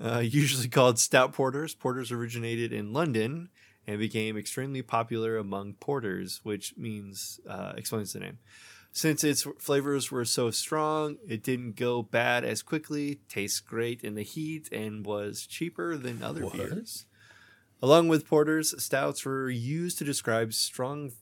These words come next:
Speaker 1: versions of all different types of beers. It still wasn't its own style. In the U K, someone could use it to describe a strong pale ale,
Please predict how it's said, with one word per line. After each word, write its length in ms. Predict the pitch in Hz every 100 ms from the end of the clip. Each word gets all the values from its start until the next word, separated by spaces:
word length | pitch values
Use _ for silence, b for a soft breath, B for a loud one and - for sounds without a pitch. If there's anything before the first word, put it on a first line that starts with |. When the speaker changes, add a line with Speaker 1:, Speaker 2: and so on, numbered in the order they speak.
| _
Speaker 1:
versions 920 | - 120 120 123 117 120 117 120 135 -
of 400 | 110 107 101 107 -
all 360 | 107 110 127
different 420 | 120 117 - 120 - -
types 320 | - 107 -
of 100 | 135
beers. 440 | - 80 110 - - B B B B B B B _ -
It 140 | 104
still 360 | - 139 139 120
wasn't 460 | 117 131 139 135
its 180 | 123 113
own 220 | 117 113
style. 580 | 110 - 139 117 90 92
In 120 | 110
the 80 | 113
U 100 | 117
K, 480 | 117 156 139 117 120
someone 580 | - 120 123 120 117 113
could 220 | 123 104
use 260 | 120 143
it 200 | 117 113 -
to 100 | 117
describe 560 | 107 - - 117 113
a 80 | 110
strong 440 | - - 107 107 107
pale 340 | - 131 135
ale, 260 | 165 101